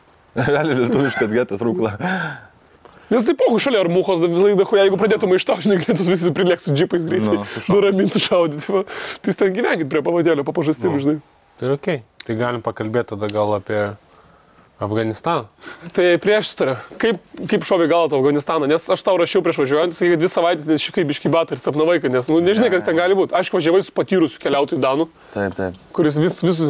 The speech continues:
Speaker 2: visas niuanskas žino,
Speaker 1: Jo.
Speaker 2: bet, e, vis tiek, sakė, baisu buvo.
Speaker 1: Nu,
Speaker 2: Kaip rašys tą kelionę, domėjais kažką, žiūrėjais, tipo, ar, ar tik Danu pasikėjai pilnai?
Speaker 1: E, gal pagrindinis dalykas buvo tai, kad buvau praleidęs pusantrų metų Antazavėj ir man gruodžio mėnesį Danas sako, „Varom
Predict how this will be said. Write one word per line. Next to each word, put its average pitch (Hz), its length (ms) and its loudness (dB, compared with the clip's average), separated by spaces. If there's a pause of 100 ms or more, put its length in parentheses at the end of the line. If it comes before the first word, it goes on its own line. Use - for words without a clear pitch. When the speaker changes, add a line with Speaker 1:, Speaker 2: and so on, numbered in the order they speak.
(100)
Speaker 2:
visas 165 240 0
niuanskas 143 400 -2
žino, 190 320 0
Speaker 1:
Jo. 107 320 -4 (160)
Speaker 2:
bet, 156 320 2
e, 156 160 2 (160)
vis 131 160 -8
tiek, 247 160 0
sakė, - 160 -12
baisu 185 320 -2
buvo. 120 140 0 (400)
Speaker 1:
Nu, 160 320 2
Speaker 2:
Kaip 202 220 -2
rašys 185 260 0
tą - 80 -2
kelionę, 143 320 0
domėjais 165 360 2
kažką, 151 240 -4
žiūrėjais, 143 420 0
tipo, - 160 -4
ar, 131 140 2
ar 135 40 -4
tik 147 160 -2
Danu 147 240 0
pasikėjai 131 400 -2
pilnai? 123 200 -2 (120)
Speaker 1:
E, 113 520 2 (1300)
gal 131 240 2
pagrindinis 127 400 0
dalykas 123 320 2
buvo 123 140 0
tai, 127 100 -2
kad 113 120 -2
buvau 104 360 0
praleidęs 110 320 -2
pusantrų 113 320 -4
metų 110 240 -2
Antazavėj 101 460 -4 (640)
ir 101 400 0
man 101 320 -2
gruodžio 110 480 0
mėnesį 107 400 -2
Danas 101 240 -4
sako, 101 240 -6
„Varom 104 240 -2